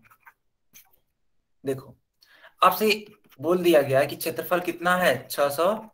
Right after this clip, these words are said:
पच्चीस है। चूंकि आप जानते होंगे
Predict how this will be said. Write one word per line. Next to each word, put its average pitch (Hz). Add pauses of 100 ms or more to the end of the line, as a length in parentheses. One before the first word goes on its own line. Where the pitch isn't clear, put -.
पच्चीस 143
है। 107 (640)
चूंकि 190
आप 190
जानते 143
होंगे 123